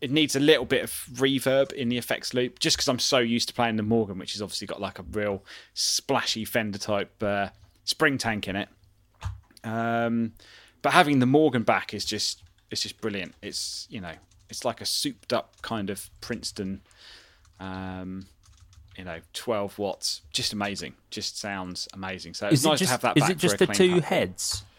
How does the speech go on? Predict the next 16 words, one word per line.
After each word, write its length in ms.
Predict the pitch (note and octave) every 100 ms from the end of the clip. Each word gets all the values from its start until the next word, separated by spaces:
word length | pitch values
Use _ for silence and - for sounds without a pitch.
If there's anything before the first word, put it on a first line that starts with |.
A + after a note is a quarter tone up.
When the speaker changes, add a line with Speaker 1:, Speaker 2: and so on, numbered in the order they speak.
| - - - - - - - -
Speaker 1:
Yeah, 220 | D3 D3+
so 140 | - D3+
I 20 |
Speaker 2:
At 20 |
Speaker 1:
got 80 | D3
Speaker 2:
the 60 | D#3+
moment. 160 | D3+ -
Speaker 1:
that. 100 | -
I've 140 | D#3
also 340 | F3 E3 E3 D#3+
got 260 | D#3 C#3
at 60 | D3
the 60 |
moment, 580 | D3 D#3+ D3+ C3+ B2+ - _ _ -
I 60 |
mean 320 | C#3 C3+ B2